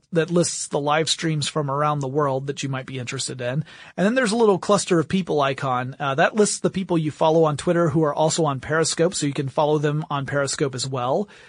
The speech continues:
uh, assuming you logged into Periscope through Twitter, that is. And under that list, uh, of, of the folks you know is a list of the most loved accounts. And those are the accounts that have accumulated the most hearts. That's the list I'm never,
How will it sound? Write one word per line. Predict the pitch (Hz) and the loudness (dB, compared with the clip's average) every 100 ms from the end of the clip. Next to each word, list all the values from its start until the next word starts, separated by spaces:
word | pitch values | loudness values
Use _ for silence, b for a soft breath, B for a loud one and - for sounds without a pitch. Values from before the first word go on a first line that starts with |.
| B B | B B
uh, | 147 - | -6 -4
assuming | 139 - 143 131 | -4 -2 -2 -4
you | 123 | -6
logged | 120 123 123 127 | -4 -4 -4 -6
into | 120 123 | -10 -8
Periscope | 127 117 - 127 | -6 -6 -6 -8
through | - 127 | -10 -10
Twitter, | - 151 113 | -4 -4 -4
that | 113 117 | -8 -8
is. | 123 143 - B B B | -6 -6 -10 B B B
And | B 170 175 180 | B 2 2 2
under | 220 269 269 | 2 2 2
that | 226 226 | 2 2
list, | 190 196 - - - _ | 4 4 2 -6 -10 _
uh, | - 151 147 285 | -2 0 0 0
of, | 165 151 175 | 0 0 -2
of | 160 | -2
the | 151 | 0
folks | 196 185 - | 0 2 2
you | 156 | 0
know | 156 208 175 151 | 4 4 4 2
is | 160 165 | 0 0
a | 160 | 2
list | 160 175 - | 2 2 0
of | 165 | -2
the | 156 165 | 2 2
most | 160 156 165 - - | 4 4 2 -2 -6
loved | 151 131 127 131 | -4 -2 -4 -8
accounts. | 135 - 170 127 - | -6 0 0 0 -4
And | 139 | 0
those | 160 170 | 2 4
are | 175 | 2
the | 156 151 | 2 -2
accounts | - 143 135 | -2 -6 -4
that | 151 | -6
have | 143 | -6
accumulated | 135 - 147 131 127 123 | -8 -6 -6 -4 -6 -6
the | |
most | 123 117 - | -8 -8 -8
hearts. | - 131 113 - - B B B - | -4 -4 -4 -8 -8 B B B -6
That's | 131 - | -4 -4
the | 131 | -6
list | 127 113 123 | -6 -6 -8
I'm | 113 | -6
never, | 113 113 113 117 | -8 -6 -8 -8